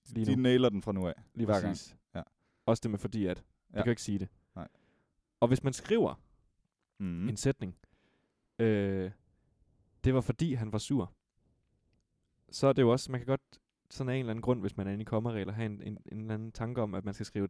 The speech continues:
Speaker 1: "Det var, det var fordi, komma,
Speaker 2: Komma,
Speaker 1: han
Speaker 2: at
Speaker 1: var
Speaker 2: han
Speaker 1: sur."
Speaker 2: var sur.
Speaker 1: <laughs> Men sådan er det ikke, fordi du kan ikke
Speaker 2: Nej.
Speaker 1: skrive fordi at, og derfor skal kommaet være før fordi.
Speaker 2: Ja.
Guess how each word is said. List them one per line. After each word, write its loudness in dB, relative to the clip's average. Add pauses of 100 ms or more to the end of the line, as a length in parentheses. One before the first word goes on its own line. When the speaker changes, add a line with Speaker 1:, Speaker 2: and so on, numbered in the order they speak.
(140)
Speaker 1:
"Det 4
var, 0 (120)
det 2
var 4
fordi, -6
komma, -2
Speaker 2:
Komma, 0
Speaker 1:
han 0
Speaker 2:
at 0
Speaker 1:
var 4
Speaker 2:
han 4
Speaker 1:
sur." 6
Speaker 2:
var 8
sur. 6 (560)
Speaker 1:
<laughs> -2
Men 0
sådan 10
er 12
det 12
ikke, 8
fordi 6
du 8
kan 8
ikke 8
Speaker 2:
Nej. 2
Speaker 1:
skrive 6
fordi 4
at, 8
og -2
derfor 6
skal -8
kommaet 2
være 4 (220)
før 4 (120)
fordi. -8 (920)
Speaker 2:
Ja. 0